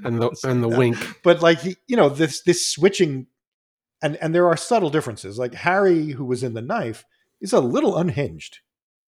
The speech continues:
Speaker 2: really. And that never ends. And, and Jared Harris has to play kind of unhinged Harry. And then when he's Harry in the vault, he has to be the much more kind of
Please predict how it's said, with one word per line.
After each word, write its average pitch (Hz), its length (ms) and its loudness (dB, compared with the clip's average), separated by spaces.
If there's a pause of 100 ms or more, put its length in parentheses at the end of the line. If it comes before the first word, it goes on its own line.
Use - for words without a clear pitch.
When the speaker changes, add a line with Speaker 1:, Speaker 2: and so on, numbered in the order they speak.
(680)
Speaker 2:
really. 104 360 -4 (400)
And 127 340 -6
that 185 240 2
never 180 260 4
ends. 113 440 0
And, 135 160 -4
and 135 380 -4 (240)
Jared 156 260 8
Harris 139 340 4
has 131 140 2
to 127 80 -6
play 123 200 0
kind 127 180 0
of 123 140 -2
unhinged 151 580 -2
Harry. 101 360 -6 (300)
And 135 100 -4
then 214 160 6
when 196 100 6
he's 160 200 2
Harry 160 440 4
in 143 140 -2
the 123 60 0
vault, 127 500 4 (320)
he 147 80 0
has 147 160 2
to 143 60 0
be 131 140 4
the 117 180 2
much 117 220 -2
more 113 220 0
kind 107 200 -6
of 104 200 -6